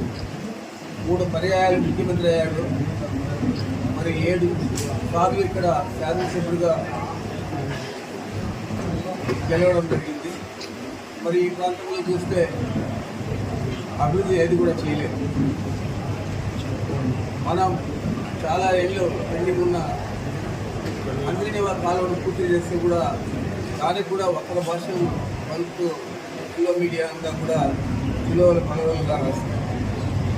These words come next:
వాస్తవానికి చాలాసార్లు చెప్పాను, మీరు ఒక ఇంజనీరింగ్ టీం పంపించండి, ఈ అంద్రినివా కాలువ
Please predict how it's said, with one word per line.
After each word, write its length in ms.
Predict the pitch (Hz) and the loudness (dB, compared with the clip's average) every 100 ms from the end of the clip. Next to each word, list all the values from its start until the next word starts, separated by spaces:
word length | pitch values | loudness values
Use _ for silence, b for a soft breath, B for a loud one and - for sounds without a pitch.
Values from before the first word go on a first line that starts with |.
| - - 165 | 0 0 2
వాస్తవానికి 580 | 190 196 202 196 185 190 175 175 - | 2 2 2 2 4 4 4 2 0
చాలాసార్లు 520 | 175 185 190 202 196 185 | 2 2 2 0 0 2
చెప్పాను, 380 | 180 175 170 - - - - - - - | 2 4 0 0 -2 -2 -2 -4 -4 -2
మీరు 140 | 165 185 | 0 2
ఒక 80 | 170 170 | 2 2
ఇంజనీరింగ్ 480 | 202 208 202 190 | 4 6 4 4
టీం 180 | 180 185 170 | 2 2 0
పంపించండి, 480 | 170 175 180 175 175 180 - - - - - - - - - - - - - - | -2 2 2 4 4 2 -2 -4 -4 -2 -2 -2 -2 -2 0 2 2 2 0 0
ఈ 60 | 175 - | 2 2
అంద్రినివా 460 | 196 196 196 196 185 | 2 4 4 2 2
కాలువ 280 | 180 185 | 2 2